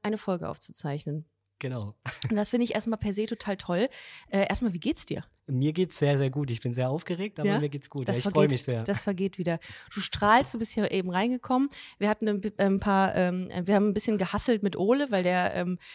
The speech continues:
Speaker 1: Hassel ist gut, weil der hasst nämlich alle Leute, die immer neu hier reinkommen. Be-, hat sich aber jetzt relativ schnell beruhigt. Und, äh, du magst auch,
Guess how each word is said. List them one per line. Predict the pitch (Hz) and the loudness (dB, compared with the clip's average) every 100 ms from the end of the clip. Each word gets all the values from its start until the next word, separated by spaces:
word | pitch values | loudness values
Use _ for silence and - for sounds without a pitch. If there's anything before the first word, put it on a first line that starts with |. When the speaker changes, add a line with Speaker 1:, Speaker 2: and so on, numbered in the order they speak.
| - | -4
Speaker 1:
Hassel | - 202 226 | 0 2 0
ist | 208 | 0
gut, | - 262 - | 2 2 2
weil | 208 196 | 0 2
der | 190 196 | 0 0
hasst | 247 - | -2 0
nämlich | 226 214 - | 0 0 0
alle | 202 247 247 | 0 2 2
Leute, | 202 214 262 | 2 2 2
die | 226 208 | -4 -4
immer | 220 208 | 0 2
neu | 208 | 2
hier | 226 185 | 0 0
reinkommen. | 196 294 - 170 190 320 - - _ | 0 0 -2 0 0 0 -6 -20 _
Be-, | 202 190 | 2 2
hat | 294 | 0
sich | 302 | -2
aber | 226 | -2
jetzt | 214 196 - | -2 0 -2
relativ | 240 320 311 | -2 -2 -6
schnell | - 269 | -4 -2
beruhigt. | 247 202 147 151 - - - - - | -2 -2 -2 -4 -6 -16 -20 -20 -4
Und, | 214 - | -2 -2
äh, | 214 | -2
du | 226 | 2
magst | 254 262 - | 0 -2 -4
auch, | 196 - | -4 -4